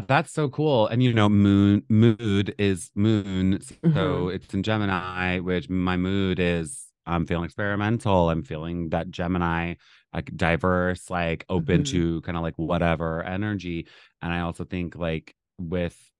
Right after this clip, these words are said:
Speaker 1: I think it's interesting that it's, like, a throat gate and, like, that you're, like, saying it's about, like, you know, you wanna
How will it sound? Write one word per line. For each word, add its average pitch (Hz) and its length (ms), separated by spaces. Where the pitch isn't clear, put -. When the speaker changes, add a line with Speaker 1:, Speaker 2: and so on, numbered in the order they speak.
Speaker 1:
I 95 120
think 90 180
it's - 120
interesting 80 360
that 78 100
it's, 76 120
like, 76 80
a - 60
throat 85 340
gate 80 340
and, 80 100
like, 76 240
that 78 300
you're, 78 100
like, 76 300
saying 80 340
it's 76 140
about, 78 260
like, 87 140
you 90 100
know, 80 280
you 78 160
wanna 78 220